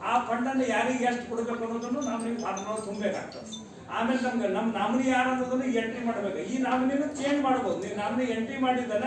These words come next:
ಆ ನಾಮಿನಿ ಬೇಡ ಅಂದ್ರೆ ಮತ್ತೊಂದು ನಾಮಿನಿ ಫಾರ್ಮೆಟ್ ಅನ್ನು ತುಂಬಿ ಅದನ್ನು ಬಂದು ಫಾರ್ಮ್ ತೆಗೆದು,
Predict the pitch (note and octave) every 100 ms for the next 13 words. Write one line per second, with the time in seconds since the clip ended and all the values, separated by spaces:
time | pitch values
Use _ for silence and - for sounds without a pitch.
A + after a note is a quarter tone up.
0 | C4 - A3+ A#3 A#3 C4+ C4 B3 B3 A#3+
1 | C4+ - - - - A3+ A3 C4+ B3+ B3
2 | A#3+ A#3+ - A3 A3+ B3 A#3 A#3 A#3 C4
3 | C4+ - A3+ A3 A#3 - G3 - - A3+
4 | - -